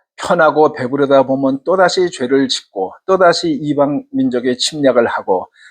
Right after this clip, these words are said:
그러면 또다시 노예처럼 됐다가 살려달라고 기도를 드리면 또,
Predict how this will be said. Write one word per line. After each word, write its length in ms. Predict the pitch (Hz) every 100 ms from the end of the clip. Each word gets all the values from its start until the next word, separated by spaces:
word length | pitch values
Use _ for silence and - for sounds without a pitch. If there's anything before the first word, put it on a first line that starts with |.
| _
그러면 420 | - 170 175 165
또다시 600 | 160 151 151 139 - 147 127
노예처럼 560 | 139 139 135 135 127
됐다가 720 | 127 120 - 117 117 120 107 - - - -
살려달라고 1000 | - 170 160 143 139 131 131 131 123 120
기도를 420 | - 135 131 127
드리면 480 | - 113 113 104 110 _
또, 320 | 196 190 190